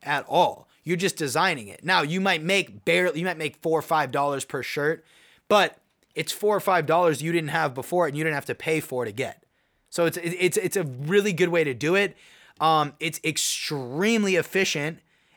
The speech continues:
and it doesn't cost any money up front. That's why I like print on demand. It just makes more sense. Okay. So that's e-commerce. And again, if you have a brand,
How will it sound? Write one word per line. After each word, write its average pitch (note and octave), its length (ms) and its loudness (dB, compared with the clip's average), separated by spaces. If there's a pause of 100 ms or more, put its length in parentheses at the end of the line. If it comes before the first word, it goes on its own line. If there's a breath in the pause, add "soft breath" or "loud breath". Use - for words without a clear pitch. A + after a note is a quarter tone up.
and E3+ 220 0
it D#3 140 -4
doesn't F3 280 0
cost - 400 -4
any D#3 180 -4
money C3+ 280 -6
up B2 160 -4
front. - 280 -12 (420)
That's G3 260 2
why E3+ 220 4
I D3 140 4
like C3+ 340 -4
print C#3+ 200 -8
on B2+ 140 -4
demand. A2+ 340 -10
It B2+ 160 -6
just - 220 -6
makes C#3+ 260 -6
more B2+ 160 -8
sense. - 420 -12 (220)
Okay. F3+ 260 2 (440 loud breath)
So G#3 340 4 (220 soft breath)
that's E3 240 2
e-commerce. A2+ 640 -8 (160 loud breath)
And G#3 160 4
again, A#3+ 320 4
if A#2+ 140 -8
you E3+ 140 2
have F#3 120 4
a F3+ 60 2
brand, C#3+ 540 -2